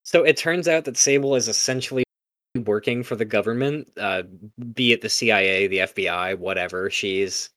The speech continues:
uh, an asset who is, uh, protecting the president by taking out Piranha, and she orders Spider-Man to stand down. Uh, even though she apparently was telling the truth,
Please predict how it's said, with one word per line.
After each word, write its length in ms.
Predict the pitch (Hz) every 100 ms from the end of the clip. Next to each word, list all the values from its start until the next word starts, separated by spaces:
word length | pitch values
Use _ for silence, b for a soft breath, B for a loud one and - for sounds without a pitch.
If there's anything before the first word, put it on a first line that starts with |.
| -
uh, 160 | 101 95
an 140 | 110
asset 640 | 113 123 135 - 110 107
who 400 | - 113 113 120
is, 340 | 113 104 104 - 107
uh, 420 | 101 92 - 92
protecting 400 | - 113 107 104
the 80 | 113
president 680 | - 170 151 107 87 90 131
by 360 | 104 95 92 92 -
taking 340 | 117 104 95
out 200 | 87 -
Piranha, 560 | 101 92 85 90 101 120 b b b
and 140 | 107
she 160 | - 123
orders 380 | 127 131 135 131
Spider-Man 520 | - 120 113 110 104
to 80 | 101
stand 440 | - - 101 95
down. 480 | 92 95 87 82 82 - _ _ _
Uh, 340 | 98 101 104 101 -
even 320 | 156 170 165
though 320 | 160 160 160
she 220 | 147 -
apparently 460 | 135 - 139 151 151
was 140 | 139 135
telling 280 | 143 135
the 60 | 117
truth, 460 | - 135 165 190